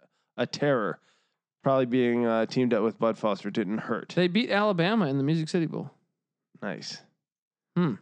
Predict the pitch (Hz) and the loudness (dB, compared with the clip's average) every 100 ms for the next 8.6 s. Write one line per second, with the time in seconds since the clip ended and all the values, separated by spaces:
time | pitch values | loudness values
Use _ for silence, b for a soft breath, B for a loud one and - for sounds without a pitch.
0 | _ - 247 330 359 370 359 254 254 254 | _ -2 0 2 2 2 2 2 2 2
1 | 240 - 147 156 226 240 240 240 240 254 | 0 0 0 2 2 2 2 2 2 0
2 | 233 262 240 226 147 127 120 120 131 123 | 0 0 0 2 2 2 0 0 0 0
3 | 85 117 120 117 135 123 117 98 113 101 | -2 -4 -4 0 0 0 0 0 0 -2
4 | - 107 65 50 - _ _ _ - 127 | -4 -4 -4 -8 -14 _ _ _ -4 -2
5 | 139 143 135 147 139 127 117 117 110 - | 2 2 2 0 0 0 2 0 -2 -8
6 | 139 - 107 120 107 104 101 95 101 87 | -8 -8 -4 -2 -2 -2 0 0 -2 -2
7 | 76 76 - 73 60 135 180 220 226 190 | -2 -4 -4 -6 -4 0 2 2 2 2
8 | - 143 135 165 131 104 | 0 -8 -2 0 0 -2